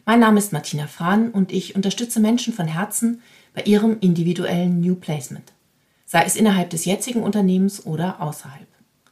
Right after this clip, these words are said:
Lassen Sie uns darüber sprechen, wie Ihnen das am besten gelingt. Heute gebe ich einen kurzen, knackigen Impuls zum Thema:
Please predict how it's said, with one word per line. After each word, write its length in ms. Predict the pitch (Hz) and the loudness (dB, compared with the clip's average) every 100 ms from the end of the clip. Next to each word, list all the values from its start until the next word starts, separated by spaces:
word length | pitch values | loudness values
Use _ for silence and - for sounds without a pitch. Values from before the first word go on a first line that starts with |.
| _ _ _ _ _ | _ _ _ _ _
Lassen 240 | 277 294 | 0 2
Sie 100 | 269 | 2
uns 120 | 214 214 | 2 2
darüber 260 | 175 156 | 0 0
sprechen, 600 | 156 - 175 185 220 214 | -4 -4 -4 0 0 0
wie 100 | 170 | -2
Ihnen 500 | - 175 185 214 226 - | -2 2 4 2 0 -6
das 400 | 156 - - - | -8 -6 -10 -4
am 180 | 185 185 | 0 0
besten 300 | 151 - 196 | -2 -4 -2
gelingt. 500 | 208 156 127 - - _ _ _ _ _ _ _ _ | -2 -2 -8 -18 -20 _ _ _ _ _ _ _ _
Heute 180 | 320 311 | 2 2
gebe 220 | 233 214 | 2 0
ich 120 | 196 | 0
einen 160 | 175 170 | -2 -2
kurzen, 460 | - 226 233 196 | 2 2 2 0
knackigen 460 | 185 214 247 233 170 | 0 -2 -4 -4 -4
Impuls 440 | 160 165 262 277 | -4 -6 -6 -4
zum 140 | - 202 | 0 0
Thema: 440 | 214 208 202 208 | 2 2 2 -2